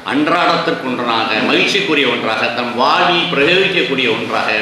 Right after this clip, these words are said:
மாற்றி தந்ததில் ஆமாக்ஸுக்கு, தோழர் ஆமாக்ஸுக்கு பங்குண்டு. அவருடைய சின்ன வயதில் அவர் வகுப்பில் இருக்கும் பொழுது பள்ளிக்கூடத்தில்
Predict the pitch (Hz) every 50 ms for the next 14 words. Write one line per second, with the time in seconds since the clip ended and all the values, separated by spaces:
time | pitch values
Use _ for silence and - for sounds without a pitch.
0 | 107 107 104 110 110 127 131 - 113 101 98 101 101 95 95 98 98 - - -
1 | - - - - - - 110 123 117 107 104 95 - - - - 98 92 87 85
2 | 85 110 107 104 104 101 101 101 101 104 101 - - 107 85 - 92 90 87 -
3 | - - - - - 123 139 147 143 123 104 - 143 131 - - - - - -
4 | - - - - - - - - - - - - - - - - - - - -
5 | - - - - - - - - - - - 113 123 127 127 123 123 120 120 117
6 | 113 110 98 113 123 120 - 135 143 151 143 135 127 123 120 120 113 101 98 90
7 | - - - - - 107 113 113 113 110 120 131 147 139 - 151 139 123 117 -
8 | 117 113 113 113 113 107 107 107 101 95 101 - - - - - - - - -
9 | - - - - - - - - - - 110 117 131 131 120 110 110 107 - 110
10 | 98 98 92 92